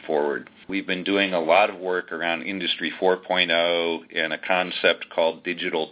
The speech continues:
twin that allows you to register parts on and off of a car or any other product and understand the configuration of that product over time. And when you start to think about the sensors and the actuators involved in these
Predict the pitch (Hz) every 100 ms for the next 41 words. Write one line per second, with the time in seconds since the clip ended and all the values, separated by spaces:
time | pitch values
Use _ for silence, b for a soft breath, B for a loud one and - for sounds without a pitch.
0 | - 95 92 87 80 73 _ - 87 85
1 | 85 82 92 98 92 95 90 87 85 78
2 | - 95 80 101 110 107 98 87 - 98
3 | 95 - - - 82 87 90 85 85 85
4 | - 85 78 76 - 95 90 90 87 85
5 | 80 - - 98 87 85 85 - - 95
6 | 101 92 90 92 87 - 87 82 80 -
7 | - _ - 90 85 104 101 95 - 95
8 | 90 82 85 80 - 90 82 87 90 -
9 | 80 80 78 - 82 80 80 80 71 71
10 | - 78 69 - _ 85 90 92 92 95
11 | 90 - 113 - - - 107 107 101 92
12 | 82 - 73 - 101 104 - 101 95 90
13 | 87 82 76 73 90 - - 87 82 80
14 | 80 80 76 71 82 87 90 - 78 82